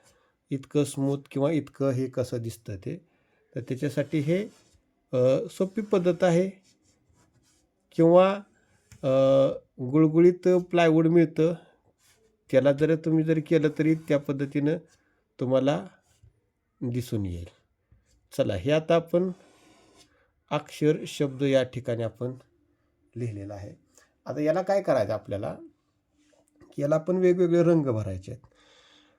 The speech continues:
तर आपण काय करू, अ, पहिल्या अक्षराला आपण हिरवा रंग घेऊया आणि, अ, लाईट ठिकाणी हिरवा रंग घेऊया आणि पाठीमागच्या बाजूला आपण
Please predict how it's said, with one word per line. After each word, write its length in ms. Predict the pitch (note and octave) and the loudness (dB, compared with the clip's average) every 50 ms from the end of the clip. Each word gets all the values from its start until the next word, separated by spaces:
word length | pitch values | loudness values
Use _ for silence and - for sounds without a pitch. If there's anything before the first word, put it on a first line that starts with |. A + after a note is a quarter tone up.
| _ _ _ _ _ | _ _ _ _ _
तर 80 | - D#3 | 2 4
आपण 240 | D#3+ D#3+ F3 F3+ F3 | 4 4 4 2 4
काय 200 | F3 F#3 F#3 F#3+ | 4 4 2 2
करू, 340 | F3+ - F3+ F3 F3+ G#3 G3+ - - _ _ _ _ _ _ | 2 2 2 4 2 2 -2 -6 -14 _ _ _ _ _ _
अ, 220 | - A#2+ A#2+ B2 B2 | -6 -2 -2 -2 -2
पहिल्या 480 | B2 - - D#3 D3+ D3 D3+ E3 F3 | -2 -2 -2 -2 0 2 2 4 4
अक्षराला 420 | F3 E3+ - - E3 D#3+ E3 D#3+ E3 | 2 0 -2 -4 -2 0 2 2 2
आपण 360 | D#3+ D#3+ E3+ E3+ E3+ E3+ F3 E3 - - _ _ _ _ _ _ _ _ _ _ _ _ _ _ _ _ | 2 2 0 2 2 2 2 0 -4 -12 _ _ _ _ _ _ _ _ _ _ _ _ _ _ _ _
हिरवा 380 | _ - E3 D#3+ D#3 D#3 D#3+ D#3 | _ -2 0 2 6 6 6 6
रंग 200 | E3 D#3+ D#3+ D#3+ | 6 4 2 2
घेऊया 420 | D#3+ D3 C3 B2 A#2+ A#2+ C#3 - - _ _ _ _ _ _ _ _ _ _ _ _ _ _ _ _ _ _ _ _ _ _ - | 0 -2 -2 -2 -2 -2 -4 -6 -10 _ _ _ _ _ _ _ _ _ _ _ _ _ _ _ _ _ _ _ _ _ _ -10
आणि, 500 | B2 B2 B2+ C3+ C#3+ D3+ D#3+ F3 B3 - _ - | -8 -6 -4 -4 -4 -4 -4 -6 -8 -12 _ -12
अ, 60 | B2+ A#2 A2+ A2+ A2+ A2+ A#2 B2+ - - B2+ | -8 -6 -6 -6 -6 -6 -6 -8 -10 -8 -6
लाईट 440 | B2 C3+ C#3+ D#3 E3+ E3+ E3+ - | -2 0 2 2 2 0 -2 -10
ठिकाणी 480 | - F3 - - - - - D#3 D#3+ E3 | -16 -16 -16 -16 -8 -4 -2 -2 0 0
हिरवा 320 | D#3+ F3 E3 D#3+ D#3 D3+ | 0 0 0 2 2 2
रंग 160 | D3+ D#3+ D3+ D3+ | 2 0 -2 -2
घेऊया 360 | D3+ D3 D3+ D3+ D3+ D#3+ E3 | -4 -4 -2 0 0 0 0
आणि 160 | D3 D3 D3+ | 0 -2 -2
पाठीमागच्या 720 | D3 - - D#3 D3+ - - C#3 C#3+ D3 C#3 - - D3+ | -2 0 0 0 0 0 -4 -4 -2 -4 -4 -4 -6 -2
बाजूला 340 | C#3+ D3 C#3+ C3+ C#3+ C#3 C#3 | 0 0 0 0 0 0 -2
आपण 320 | C#3 C#3 - D#3+ F3+ G3 | -2 0 -2 -2 -2 -2